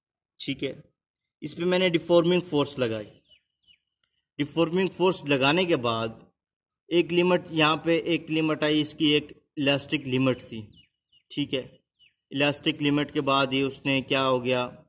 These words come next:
लिमिट जब क्रॉस की, जब इतने तक मैं फोर्स लगाऊंगा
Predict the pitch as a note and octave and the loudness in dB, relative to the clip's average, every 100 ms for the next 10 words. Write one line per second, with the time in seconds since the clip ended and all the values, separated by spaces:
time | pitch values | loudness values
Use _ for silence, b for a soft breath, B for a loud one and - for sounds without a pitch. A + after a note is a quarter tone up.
0 | _ _ _ _ _ _ _ _ _ C3+ | _ _ _ _ _ _ _ _ _ 0
1 | C#3 D#3+ D3+ D#3+ - E3 D#3+ E3 E3+ D3+ | 2 2 2 0 0 0 0 0 0 2
2 | D#3 D#3 E3 D#3+ D#3 D#3+ D#3 E3 E3 D3+ | 0 -2 -2 -2 -2 -2 0 0 2 2
3 | C#3 D#3 D3+ | 2 4 4